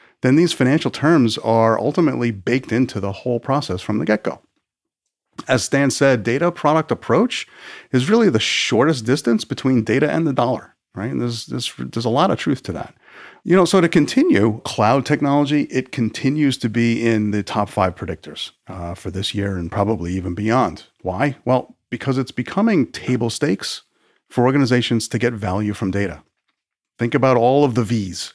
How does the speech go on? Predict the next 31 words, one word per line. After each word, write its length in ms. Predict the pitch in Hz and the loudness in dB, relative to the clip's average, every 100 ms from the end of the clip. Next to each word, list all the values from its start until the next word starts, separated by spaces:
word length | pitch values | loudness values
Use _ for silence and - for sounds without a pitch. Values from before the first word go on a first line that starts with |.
| _ | _
right? 240 | 98 107 101 | -4 -4 -4
Uh, 360 | 98 104 101 | -2 0 0
you 120 | 104 107 | 0 0
data 220 | 117 107 | 0 0
folks 240 | - 107 | -2 -4
know 100 | 117 | -2
what 120 | 110 | -2
I'm 60 | 104 | -2
talking 340 | 110 101 98 | -2 -2 -4
about. 280 | 92 90 82 - - - - | -6 -8 -10 -16 -20 -10 -4
We're 80 | |
talking 360 | 113 143 143 131 | 2 2 4 2
about 360 | 113 117 113 - | 4 2 2 0
the 80 | |
velocity 640 | 107 113 107 113 - 117 107 | -2 0 2 2 0 0 2
of 140 | 101 | 0
data, 340 | 98 98 85 87 | -2 -4 -4 -6
right? 220 | 98 104 - _ | -6 -8 -8 _
The, 160 | 104 98 _ _ _ - | -12 -12 _ _ _ -18
there's, 380 | 107 110 95 104 | -8 -6 -4 -4
uh, 180 | 104 | -4
data 300 | 101 117 113 - - - | -2 0 0 -4 -16 -20
flying 580 | - - - 135 143 131 | -18 -16 -4 2 2 4
around 300 | 123 117 107 | 2 2 2
all 120 | 107 | 2
over 180 | 101 98 | 2 2
the 60 | 95 | -2
place, 420 | - 92 87 - - - - | -2 -4 -4 -10 -14 -18 -6
uh, 200 | 107 107 | -2 0
quite 280 | 107 - 131 | -2 2 2
rapidly. 560 | 113 104 101 85 87 | 4 0 0 -6 -6